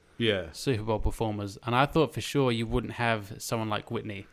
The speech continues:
Speaker 1: Yeah.
Speaker 2: You wouldn't have, like, a ballad singer, something that's not,
Speaker 1: No,
Speaker 2: like,
Speaker 1: no, she, yeah, she belted
Speaker 2: all out
Speaker 1: it.
Speaker 2: rock or pop.
Speaker 1: We'll put it up on the Instagram, but yeah, it's, it's, uh,
Speaker 2: We might, yes. <laughs> Um, but also, uh, it was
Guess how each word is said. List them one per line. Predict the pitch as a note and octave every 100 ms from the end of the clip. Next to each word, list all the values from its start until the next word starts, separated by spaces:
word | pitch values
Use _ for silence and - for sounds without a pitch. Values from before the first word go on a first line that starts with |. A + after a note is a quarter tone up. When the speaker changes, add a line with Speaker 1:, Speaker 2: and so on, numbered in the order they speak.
| _
Speaker 1:
Yeah. | A#2 G#2
Speaker 2:
You | F2+
wouldn't | C3+
have, | A#2+ A#2
like, | A2
a | G#2+
ballad | - G#2+ G#2+ G2+
singer, | - G#2+ G#2 G2+ -
something | - B2+ A2+
that's | A2 -
not, | A2+ A2
Speaker 1:
No, |
Speaker 2:
like, | G#2 G#2
Speaker 1:
no, | G#2
she, | F2+ G#2 G#2 G2+ F#2+
yeah, | F#2
she | F2+ F#2+
belted | E2+ G2
Speaker 2:
all | A2+
out | G#2+
Speaker 1:
it. | G#2+
Speaker 2:
rock | A2+ A2
or | A2
pop. | - A2+ - - -
Speaker 1:
We'll | A#2+
put | -
it | B2
up | G#2+
on | F2
the | F2+
Instagram, | - E2 D2+
but | D#2+ D#2
yeah, | E2+
it's, | - -
it's, | F2+ - F2
uh, | D#2+ D#2+
Speaker 2:
We | B2+
might, | C3+ B2+ - - -
yes. | B2+ - - _
<laughs> | - - - - - _ _ _ _ - - -
Um, | C#3+ C3+ C3 B2 G#2+ - - _ _ _ _ -
but | C#3
also, | D3 C#3 C3 A#2+
uh, | A2+ A2+ A2
it | A#2
was | A#2+ A#2 G#2 -